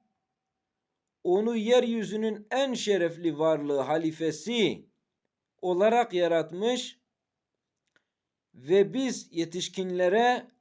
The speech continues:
emanet etmiştir. Salih bir kul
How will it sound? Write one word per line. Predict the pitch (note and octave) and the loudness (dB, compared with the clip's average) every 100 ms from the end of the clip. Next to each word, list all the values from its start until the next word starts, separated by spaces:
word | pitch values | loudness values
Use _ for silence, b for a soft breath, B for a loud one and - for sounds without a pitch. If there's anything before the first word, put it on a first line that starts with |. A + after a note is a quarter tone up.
| _ _ _ _ - | _ _ _ _ -10
emanet | C#3+ D#3+ D#3 E3+ A3+ A#3 | -4 -2 0 2 2 0
etmiştir. | - A2+ - - F#2+ - _ _ _ _ _ _ _ _ _ _ _ _ _ _ _ _ _ _ _ _ _ _ | -6 -10 -12 -14 -16 -18 _ _ _ _ _ _ _ _ _ _ _ _ _ _ _ _ _ _ _ _ _ _
Salih | - G3 G#3 A#3 C4+ C4+ - | -4 4 4 4 2 -2 0
bir | G3+ | 2
kul | E3+ D#3+ E3 C3+ | 2 0 -2 -2